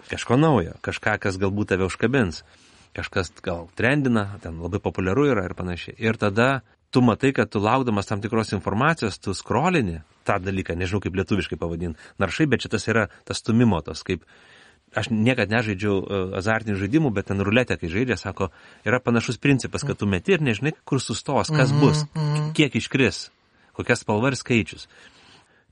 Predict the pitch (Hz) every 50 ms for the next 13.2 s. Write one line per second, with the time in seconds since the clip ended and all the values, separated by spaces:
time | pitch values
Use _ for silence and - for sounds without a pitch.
0 | _ - - 156 151 - 147 - - 151 - 175 165 135 113 95 98 90 82 78
1 | - 82 - - 95 - - - 120 160 196 190 143 98 - - 120 170 185 175
2 | 165 151 - - 147 123 - - - - _ _ _ _ 139 131 123 113 - 92
3 | - 90 80 - 95 82 85 82 - _ - 120 131 123 104 104 143 156 - 165
4 | 143 147 151 151 98 - - - - _ _ _ _ _ 104 107 117 123 127 127
5 | 104 - - _ _ _ _ - 113 123 107 - - 123 131 131 117 123 117 135
6 | 131 123 113 - - - 131 156 156 - - 107 110 107 120 131 120 117 107 -
7 | - 107 104 113 123 123 120 - - 107 98 - - 107 107 104 104 98 92 85
8 | 95 98 104 113 117 120 113 - 92 - 98 98 98 98 104 101 92 98 98 95
9 | 87 - - 113 104 90 82 - - _ _ _ - - - _ 101 95 101 104
10 | - - 95 - - 104 110 117 113 101 98 98 98 110 131 156 139 127 131 127
11 | 120 113 - - 139 139 127 104 87 - 90 80 - 87 87 85 82 80 78 78
12 | - - 117 117 - - _ _ _ - 104 98 95 95 - 98 92 90 - 95
13 | 87 82 82